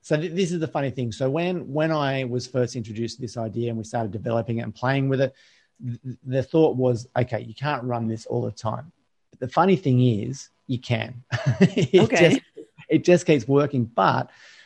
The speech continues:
Speaker 1: in saying that, if you get a lot of leads, you need to, you need to service those leads a-, and look after those clients.
Speaker 2: Mm-hmm.
Speaker 1: You don't want to be running them back to back, like, one, you know, from one week to the next. So you run a campaign,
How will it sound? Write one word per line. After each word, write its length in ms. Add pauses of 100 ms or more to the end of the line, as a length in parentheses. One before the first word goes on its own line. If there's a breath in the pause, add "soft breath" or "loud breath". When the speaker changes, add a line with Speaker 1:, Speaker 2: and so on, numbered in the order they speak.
(100)
Speaker 1:
in 140
saying 300
that, 120
if 160
you 80
get 140
a 40
lot 160
of 100
leads, 380
you 120
need 160
to, 200
you 80
need 140
to 60
service 500
those 260
leads 560
a-, 220
and 100
look 180
after 280
those 180
clients. 640 (100)
Speaker 2:
Mm-hmm. 260 (320)
Speaker 1:
You 100
don't 160
want 100
to 40
be 80
running 220
them 120
back 280
to 100
back, 420
like, 180 (720)
one, 420
you 120
know, 100
from 220
one 180
week 180
to 80
the 60
next. 240
So 80
you 240
run 260
a 120
campaign, 760